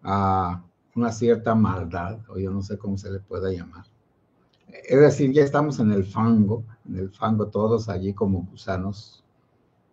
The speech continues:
en una letrina, y que ya no distinguimos entre lo limpio y lo sucio.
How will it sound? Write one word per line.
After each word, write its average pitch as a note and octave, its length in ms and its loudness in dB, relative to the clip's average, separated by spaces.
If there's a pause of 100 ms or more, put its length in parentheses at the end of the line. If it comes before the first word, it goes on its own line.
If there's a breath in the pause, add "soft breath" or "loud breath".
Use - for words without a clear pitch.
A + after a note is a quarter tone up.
en G2+ 120 -2
una G2+ 200 4
letrina, F#2 640 -2 (1200)
y A2 120 -2
que B2 160 6
ya C#3 120 8
no E3 160 8
distinguimos C#3 1160 4
entre A2+ 320 4
lo A2+ 180 4
limpio B2 560 4
y A#2+ 60 2
lo A2+ 160 2
sucio. C#3+ 560 -8